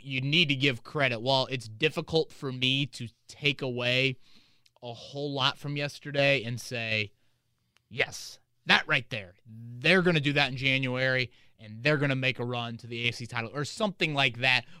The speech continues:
or vice versa. Like, man, that right there, that really, really worries you.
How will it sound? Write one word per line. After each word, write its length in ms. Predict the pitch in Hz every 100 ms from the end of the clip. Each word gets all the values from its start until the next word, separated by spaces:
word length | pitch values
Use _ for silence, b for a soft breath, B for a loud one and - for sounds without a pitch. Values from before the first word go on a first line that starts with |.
| -
or 160 | 233 269
vice 280 | 175 139 120
versa. 360 | 202 185 -
Like, 300 | 123 120 117 b b -
man, 220 | 151 117
that 160 | 160 151
right 180 | 143
there, 300 | 127 147 180 131
that 240 | 135 131
really, 280 | 139 143 135
really 260 | 127 127 117
worries 460 | 123 139 127 107
you. 280 | 113 107 107